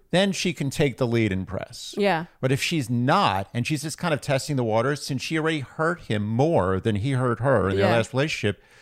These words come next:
Speaker 1: she doesn't have the right, in my opinion, to press on him that she wants to try something, unless she's sure this is her guy right now. But it's not fair. Let him respond. He's already been hurt.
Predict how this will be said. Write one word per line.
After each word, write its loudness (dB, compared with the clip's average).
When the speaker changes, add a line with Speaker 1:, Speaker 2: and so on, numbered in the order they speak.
Speaker 1:
she -2
doesn't 0
have 0
the 0
right, 2
in -2
my 0
opinion, -2
to -6
press 0
on 0
him -4
that -2
she -2
wants 0
to -10
try 0
something, -8
unless 2
she's -2
sure 2
this -2
is -4
her -2
guy 0
right -4
now. -6
But -2
it's -10
not 0
fair. 0
Let 2
him 2
respond. 0
He's 0
already 2
been -2
hurt. 0